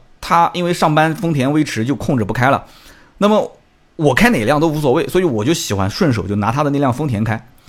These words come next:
因为那辆丰田又比较省油，又比较好停车，完了之后往哪边一塞，我也不用担心，对吧？确实也很好开，真的不吹不黑。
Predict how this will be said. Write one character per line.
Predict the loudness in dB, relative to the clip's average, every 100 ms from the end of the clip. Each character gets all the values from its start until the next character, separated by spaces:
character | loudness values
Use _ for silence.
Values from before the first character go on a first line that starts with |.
| -20 -20 -20 -6
因 | 0
为 | 2
那 |
辆 | 4
丰 | 2 2
田 | 2 0 -2
又 | -4
比 | -2
较 | -2
省 | 0 -2
油， | 0 2 0
又 |
比 | 0
较 | -4
好 | -2
停 | -4 -2 -2
车， | 2 2
完 | 2 0
了 | -2
之 | -2
后 | 0
往 | 0
哪 | 0
边 | 0
一 | -2
塞， | -2 0 0 0
我 | 0 0
也 |
不 | -2 -2
用 | -2
担 | -2
心， | -2 -2 -4 -8 -20 -20 _
对 | 0
吧？ | 2 2 0 -14
确 | -10 -8 -6
实 | -8 -6 -4
也 | -4
很 | -4
好 | -6
开， | -8 -14 -16 -20 -20 -12 2
真 | 4 6
的 |
不 | 2 0
吹 | 0 0
不 | 0
黑。 | -2 -2